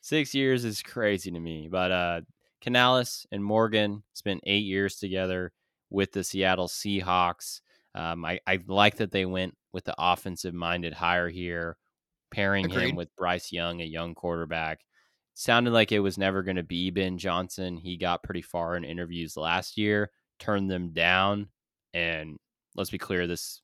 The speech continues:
Speaker 1: situation is a dumpster fire. I don't know who wanted this job
Speaker 2: Yeah.
Speaker 1: to begin with.
Speaker 2: I think a few people would have taken it. I think Vrabel would have taken it.
Speaker 1: <sighs> Maybe. I,
Speaker 2: I think
Speaker 1: I
Speaker 2: they, they need an offensive-minded guy,
Speaker 1: Talk about
Speaker 2: so maybe
Speaker 1: big
Speaker 2: he wasn't even in the
Speaker 1: personalities.
Speaker 2: mix.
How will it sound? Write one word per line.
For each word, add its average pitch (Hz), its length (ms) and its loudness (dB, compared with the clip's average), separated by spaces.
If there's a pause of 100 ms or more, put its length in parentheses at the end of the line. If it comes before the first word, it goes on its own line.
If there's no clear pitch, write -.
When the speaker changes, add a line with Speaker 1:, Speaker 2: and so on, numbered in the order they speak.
Speaker 1:
situation 101 540 2
is 85 140 -4
a 85 80 -8
dumpster 85 400 -6
fire. 76 400 -10 (640)
I 110 100 8
don't 117 140 6
know 104 120 4
who 104 140 0
wanted 90 300 0
this 78 160 -8
job 78 160 -2
Speaker 2:
Yeah. 131 100 0
Speaker 1:
to - 100 -4
begin 73 280 -10
with. - 200 -16 (1600)
Speaker 2:
I - 140 -8
think 214 160 0
a 120 40 -2
few 131 200 -2
people 117 240 -10
would 113 100 -8
have 110 80 -8
taken 113 320 -6
it. 117 100 -8
I 143 80 2
think 180 160 0
Vrabel 135 340 0
would 120 100 0
have 117 60 -8
taken 113 280 -4
it. 131 140 -8 (2000)
Speaker 1:
<sighs> - 420 -16
Maybe. 82 500 0
I, 107 240 6
Speaker 2:
I - 20 4
think 202 160 4
Speaker 1:
I 175 80 6
Speaker 2:
they, 147 60 4
they 175 120 6
need 214 200 8
an 180 140 8
offensive-minded 135 680 2
guy, 120 100 2
Speaker 1:
Talk 233 60 4
about 190 140 10
Speaker 2:
so 143 60 2
maybe 160 220 4
Speaker 1:
big 170 100 4
Speaker 2:
he 165 60 2
wasn't 139 400 6
even - 0 -
in 120 60 6
the 131 60 8
Speaker 1:
personalities. 165 520 6
Speaker 2:
mix. 113 440 -6